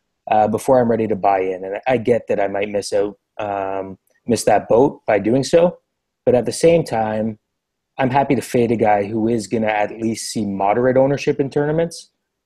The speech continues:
um, until we see that he's back to form. So I'm, I'm right there with you. Uh, you touched on Jonathan Stewart and the matchup that he has this week.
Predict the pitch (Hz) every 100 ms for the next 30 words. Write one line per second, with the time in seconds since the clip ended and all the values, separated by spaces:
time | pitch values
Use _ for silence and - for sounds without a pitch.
0 | _ - 113 113 110 113 110 - 120 110
1 | - 113 104 101 90 95 92 - - -
2 | 92 90 - - 101 98 _ _ _ -
3 | 117 113 120 120 113 110 110 98 98 98
4 | 98 87 _ _ _ _ - 117 117 139
5 | 180 185 202 131 127 131 123 101 - -
6 | 135 107 95 - _ 123 113 107 107 104
7 | 107 113 113 - 110 - 104 - 143 143
8 | 123 104 95 92 101 - - 98 110 -